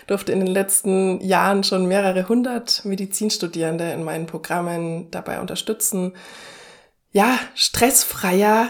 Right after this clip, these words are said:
erfolgreich zu sein in, im Medizinstudium und das Studium ohne ständige innere Anspannung und mit mehr Freizeit, mit mehr Zeit für sich und trotzdem guten Noten zu meistern.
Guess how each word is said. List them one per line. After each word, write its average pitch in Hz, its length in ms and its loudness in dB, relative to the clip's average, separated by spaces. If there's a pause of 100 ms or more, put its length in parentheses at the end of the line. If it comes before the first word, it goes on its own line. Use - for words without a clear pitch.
(280)
erfolgreich 185 680 0
zu - 140 -4
sein 147 340 -4
in, 196 420 0
im 202 140 0
Medizinstudium 180 1000 -2
und 160 400 -6
das 165 120 0
Studium 180 720 -2
ohne 214 380 6
ständige 190 480 -4
innere 175 300 -6
Anspannung 175 760 -4
und - 120 -8
mit - 180 -10
mehr 247 140 -4
Freizeit, - 600 -4
mit 196 100 -8
mehr 196 180 -4
Zeit 180 280 -4
für 185 120 -8
sich - 420 -8
und 175 140 -10
trotzdem 185 400 -8
guten 165 280 -10
Noten - 300 -8
zu - 140 -10
meistern. - 440 -10